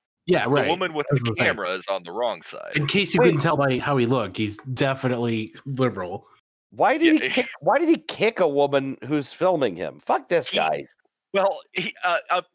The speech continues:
Speaker 2: according to him, he didn't mean to make contact.
Speaker 3: <laughs>
Speaker 2: He just wanted to do a little spin kick without actually contacting her, but it just happened to kick the phone right out of her hand. <laughs>
Speaker 3: Yeah,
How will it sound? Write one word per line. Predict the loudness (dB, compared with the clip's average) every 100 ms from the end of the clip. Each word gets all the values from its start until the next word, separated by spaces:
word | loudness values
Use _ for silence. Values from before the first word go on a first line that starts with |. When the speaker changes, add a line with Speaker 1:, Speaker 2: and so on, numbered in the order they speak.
| -2
Speaker 2:
according | -2 -4 -8 -6 -4
to | -4
him, | -4
he | -6
didn't | -6 -8 -8
mean | -16 -14 -4
to | -2 -2 -2
make | -6 -6 -8
contact. | -4 0 0 -2 -6 -4 -2 -4 -8
Speaker 3:
<laughs> | -14 -18 -18 -18 _ -6
Speaker 2:
He |
just | -2 -2 -2
wanted | -2 0 0
to | -2
do | -2 -2
a |
little | -2 -4 -4
spin | -2 -4 -4 -8 -8 -10
kick | -6 -6 -6
without | -6 -2 0
actually | 0 -2 -12
contacting | -8 -6 -2 -2 -4 -4
her, | -6 -6 -8 -4
but | -2
it | 0
just | -4 -2
happened | 0 0 -2 -4
to | -6 -8 -12 -8 -6 -4
kick | -4 -2
the | -2
phone | -2 0 0 0
right | 0 2 2
out | 0 -2
of |
her | -4 -4 -2
hand. | -2 -2 -4 -6 -10 -10 _ -10
<laughs> | -10 -8 0
Speaker 3:
Yeah, | 2 4 2